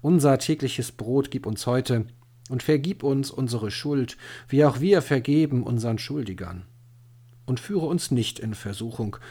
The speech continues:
sondern erlöse uns von dem Bösen. Denn dein ist das Reich und die Kraft und die Herrlichkeit in Ewigkeit. Amen.“ Denn wenn ihr den Menschen ihre Verfehlungen vergebt,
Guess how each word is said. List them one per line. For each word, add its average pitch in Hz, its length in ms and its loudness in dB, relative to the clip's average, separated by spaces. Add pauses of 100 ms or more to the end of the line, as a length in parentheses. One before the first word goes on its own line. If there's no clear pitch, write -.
(140)
sondern 131 300 0
erlöse 120 520 2
uns 104 260 -4
von 110 240 -6
dem 107 160 -4
Bösen. 104 460 -6 (640)
Denn 101 120 -4
dein 135 280 2
ist - 160 -2
das 131 220 -2
Reich 165 360 2
und 208 180 -4
die 208 80 -4
Kraft - 380 0 (260)
und 127 160 -2
die 131 100 2
Herrlichkeit 120 760 0
in 147 180 2
Ewigkeit. 92 960 -8 (580)
Amen.“ 95 440 -8 (1600)
Denn 156 340 6
wenn 151 280 4
ihr 202 120 6
den 180 200 6
Menschen 165 380 2
ihre 139 160 0
Verfehlungen 143 640 0
vergebt, - 680 -8